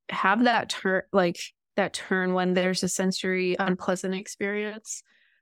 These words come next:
Um, and I, and I think that makes, can make relationships hard, right? Like, we're infatuated. Many of us might be fantasizing. Okay, I'll speak from my experience. I'd get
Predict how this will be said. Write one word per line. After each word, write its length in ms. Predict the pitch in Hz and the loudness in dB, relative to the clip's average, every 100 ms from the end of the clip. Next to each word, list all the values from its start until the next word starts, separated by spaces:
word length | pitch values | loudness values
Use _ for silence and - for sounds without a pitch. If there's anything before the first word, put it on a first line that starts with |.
| _ | _
Um, 400 | 220 196 170 208 - _ _ _ _ _ _ _ _ - | 2 4 2 -2 -6 _ _ _ _ _ _ _ _ 4
and 120 | 247 | 6
I, 80 | 247 | 6
and 200 | 220 247 | 6 4
I 100 | 233 | 6
think 160 | 247 | 6
that 180 | 214 233 | 6 6
makes, 340 | 226 180 - | 4 2 -6
can 120 | - 208 | -2 0
make 220 | 180 - | 0 0
relationships 500 | 175 180 190 175 - | -2 0 -4 -6 -2
hard, 220 | 190 175 | 0 2
right? 200 | 185 185 | 4 4
Like, 200 | 185 185 | 2 4
we're 200 | 196 190 | 4 4
infatuated. 920 | 185 - 240 233 - 220 208 208 202 - - _ - | 2 0 0 0 2 2 4 2 -2 -8 -20 _ 2
Many 240 | 196 190 | 4 6
of 80 | 180 | 4
us 160 | 180 | 2
might 160 | 190 - | 2 -2
be 100 | 180 | -4
fantasizing. 1080 | - 220 214 196 214 208 190 190 180 180 190 - - | 0 2 2 2 2 2 0 0 2 2 0 -2 2
Okay, 200 | 202 - | 4 4
I'll 180 | - 202 | 4 2
speak 300 | - 202 190 | 2 -2 0
from 140 | 185 | 0
my 80 | 175 | 0
experience. 500 | 165 - 175 185 - _ _ - | -2 -6 -6 -8 -14 _ _ 0
I'd 140 | 202 | 4
get 200 | 202 175 | 4 2